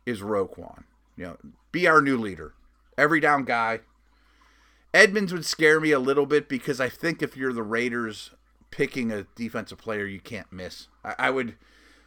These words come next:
I, I wanna be safe here. Not, that's not a knock on Edmonds, but I think Roquan's much safer than Edmonds. Ward would make a lot of sense. Minkah would make a lot of sense. But I think it would be a linebacker.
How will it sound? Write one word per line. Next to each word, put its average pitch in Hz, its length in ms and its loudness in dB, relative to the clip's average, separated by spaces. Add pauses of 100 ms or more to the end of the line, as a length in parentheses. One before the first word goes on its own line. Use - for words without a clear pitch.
(540)
I, - 160 -12
I 143 140 0
wanna 151 180 0
be 127 80 -2
safe 117 320 -6
here. 110 300 -4
Not, 180 180 2
that's 196 200 0
not 180 120 2
a 143 60 2
knock 143 340 0
on 131 180 0
Edmonds, 127 360 -4
but 113 100 -4
I 139 80 -2
think 131 180 -6
Roquan's 110 540 -4
much 101 260 -8
safer 101 460 -10
than 98 160 -8
Edmonds. 98 460 -10 (1200)
Ward 170 380 4
would 170 100 -6
make 175 160 0
a 170 40 -2
lot 151 220 2
of 147 60 -4
sense. 135 520 -6 (1120)
Minkah 165 500 6
would 151 160 4
make 147 220 0
a 143 60 -2
lot 127 260 0
of 120 80 -4
sense. 120 600 -4 (680)
But 135 160 -2
I 139 80 0
think 240 400 -4
it 196 140 -2
would 143 180 -2
be 120 180 -2
a 117 100 0
linebacker. 107 760 -4